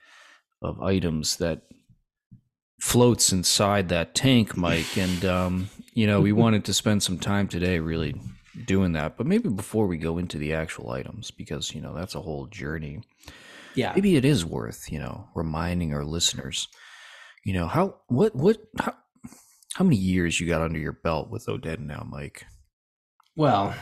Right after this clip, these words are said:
Speaker 2: it's as long as I've been in Japan, Matt. You know the story. Our listeners well, probably told it fifteen times now, I'd say. But I'll do it again 'cause it's such an important part of my Japanese A K A Konbini journey,
Speaker 1: Mm-hmm.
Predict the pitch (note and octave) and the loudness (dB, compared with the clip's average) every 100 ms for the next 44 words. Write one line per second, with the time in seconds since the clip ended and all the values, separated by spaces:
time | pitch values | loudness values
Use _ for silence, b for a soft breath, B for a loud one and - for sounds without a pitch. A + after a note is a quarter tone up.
0 | - - C3+ A2+ C3+ D3 E3+ E3 D3+ D#3 | -10 -2 -2 4 8 10 10 10 10 10
1 | D#3 D3 - D3 C#3+ C#3+ C#3+ D3+ D#3+ D#3 | 10 8 4 6 6 8 6 6 6 6
2 | C3+ C3+ - C#3 C#3+ B2+ B2 B2+ B2+ A2+ | 6 4 2 2 4 4 2 0 -2 -4
3 | A2 A#2 A#2 - A2+ A2 A#2+ A#2 A2 - | 0 2 2 2 0 2 0 0 -2 -8
4 | _ - D#3+ D#3+ - F#3+ E3+ D#3+ C3+ B2 | _ 0 0 0 -2 4 8 8 8 6
5 | A2+ F#2 - F#2 D#2+ D#2+ - - D#2+ D#2 | 4 0 -2 -4 -2 -2 -2 -2 -2 -4
6 | - F#2 - - A#2+ A2+ C#3 C#3 C3+ C3+ | -4 -6 -6 -2 -2 4 8 8 8 8
7 | C3 C3 A#2+ A#2+ - C3 B2 A2+ G#2+ C#3 | 6 4 0 -2 2 2 2 0 4 4
8 | A2+ G#2 A2+ G#2+ G#2 B B B B - | 4 2 2 0 0 B B B B -6
9 | B2 B2 A#2+ G#2+ A#2 G#2+ B2+ A#2 A2 G2+ | 2 6 6 4 2 2 2 2 0 -2
10 | - - _ _ _ - - B2 A#2 A#2+ | -8 -18 _ _ _ -8 2 2 4 4
11 | A2 G#2+ G2+ A#2+ A2+ C3 C3 B2 A2 C#3+ | 4 2 0 0 6 8 10 8 8 8
12 | E3+ D3+ B2 C#3+ A2+ G#2 F2 | 10 8 6 4 2 0 0